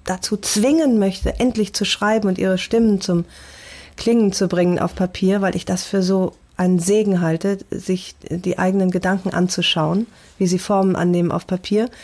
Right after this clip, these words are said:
Da sind auch Texte von mir drin und es gibt so Ausflüge ins Digitale. Also ich werde eine Miniserie Podcast machen, Es wird Zeit Frauenstimmen. Ähm, ich werde ein paar YouTube-Videos machen.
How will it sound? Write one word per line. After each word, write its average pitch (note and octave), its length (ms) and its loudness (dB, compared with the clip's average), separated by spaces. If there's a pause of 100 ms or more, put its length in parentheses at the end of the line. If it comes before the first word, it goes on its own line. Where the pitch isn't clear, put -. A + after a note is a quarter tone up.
(360)
Da G3+ 100 0
sind G#3 160 2
auch F#3 80 -2
Texte A3 300 -4
von G3+ 200 2
mir A#3+ 160 4
drin B3 180 2
und C4+ 160 2
es C#4 160 0
gibt A#3 200 -2
so G#3+ 60 2
Ausflüge G3+ 500 0
ins F3+ 160 0
Digitale. F3+ 580 0
Also D3+ 160 -2
ich E3 140 -6
werde E3 140 0
eine E3+ 180 2
Miniserie F#3 560 2
Podcast - 640 -4
machen, F3+ 340 2 (400)
Es - 160 -4
wird F3+ 120 0
Zeit F#3 300 0
Frauenstimmen. G3 760 2 (760)
Ähm, F3 600 2
ich - 320 -6
werde F#3 520 0
ein F#3 160 0
paar G3 100 2
YouTube-Videos G3 880 2
machen. E3+ 600 0